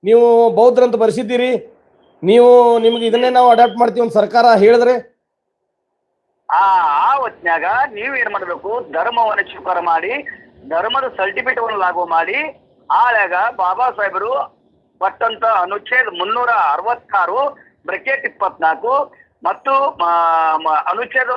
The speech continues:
Speaker 2: ಮುನ್ನೂರ ನಲವತ್ತೊಂದು, ಇವು
Speaker 1: ಹ್ಮ್.
Speaker 2: ಎರಡು ಏನು ವಿಷಯವನ್ನು ತರ್ತುದು ಮಾಡಿ ಅವ್ರ ಕೈಯಾಗ ಕೊಟ್ರೆ ನಿಮಗೆ ಏನದ ಸರ್ಟಿಫಿಕೇಟ್ ಆರಾಮಾಗಿ ಸಿಗ್ತದ.
Speaker 1: ಹೌದು. ಈಗ ಬಹುತೇಕ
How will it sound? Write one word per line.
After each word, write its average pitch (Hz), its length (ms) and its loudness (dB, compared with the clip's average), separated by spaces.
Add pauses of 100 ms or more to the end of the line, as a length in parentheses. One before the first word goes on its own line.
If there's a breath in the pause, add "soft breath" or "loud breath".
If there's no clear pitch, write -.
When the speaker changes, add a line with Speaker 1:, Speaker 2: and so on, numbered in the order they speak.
Speaker 2:
ಮುನ್ನೂರ 240 240 -4
ನಲವತ್ತೊಂದು, 202 720 -4 (360 loud breath)
ಇವು 175 120 2
Speaker 1:
ಹ್ಮ್. 147 80 2
Speaker 2:
ಎರಡು 233 320 -2
ಏನು 254 240 -2
ವಿಷಯವನ್ನು 226 560 -4
ತರ್ತುದು 220 360 -6
ಮಾಡಿ 220 240 -2
ಅವ್ರ 214 140 -4
ಕೈಯಾಗ 214 240 0
ಕೊಟ್ರೆ 220 280 -6
ನಿಮಗೆ 226 180 -4
ಏನದ 214 200 -4 (420)
ಸರ್ಟಿಫಿಕೇಟ್ 220 340 -4
ಆರಾಮಾಗಿ 202 420 -2 (340)
ಸಿಗ್ತದ. 175 600 -10
Speaker 1:
ಹೌದು. 185 300 2 (540 soft breath)
ಈಗ 254 300 -2 (400)
ಬಹುತೇಕ 220 360 4